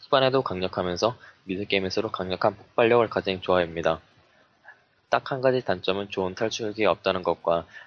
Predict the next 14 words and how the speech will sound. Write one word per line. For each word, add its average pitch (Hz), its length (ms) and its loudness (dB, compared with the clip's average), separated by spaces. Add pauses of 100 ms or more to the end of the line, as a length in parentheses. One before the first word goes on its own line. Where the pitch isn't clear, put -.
씨씨에 135 360 2
의존해야 98 340 2
된다는 92 400 -2
조합이라는 92 480 0
것인데요. 85 560 -2 (480)
다시 117 240 -4
말해서 92 340 2
정확한 98 480 2
상황에 107 320 2
픽하고 - 460 -2
플레이어가 117 460 6
조합에 92 320 2
숙련되어 117 420 0
있다면 95 460 2